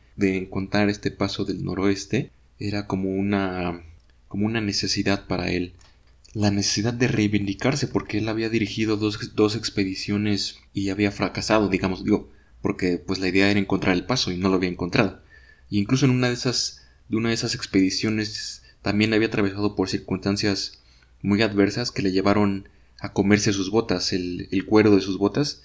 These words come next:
a comérselo para sobrevivir. Y de hecho, uno de sus apodos, que le fue dado en, obviamente en modo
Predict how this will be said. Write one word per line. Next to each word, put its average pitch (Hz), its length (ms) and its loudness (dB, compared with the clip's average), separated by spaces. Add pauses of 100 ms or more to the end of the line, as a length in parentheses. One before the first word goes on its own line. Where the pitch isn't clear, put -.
(420)
a 90 600 -6
comérselo 98 420 2
para 92 140 2
sobrevivir. 92 640 2 (460)
Y 101 80 -4
de 101 100 4
hecho, 107 420 4
uno 107 300 0
de 107 60 -4
sus 101 120 -4
apodos, 101 640 0 (260)
que - 80 -4
le 90 120 -2
fue 98 640 0
dado 95 420 0
en, 90 260 -6
obviamente 95 520 2
en 87 120 -2
modo 90 520 0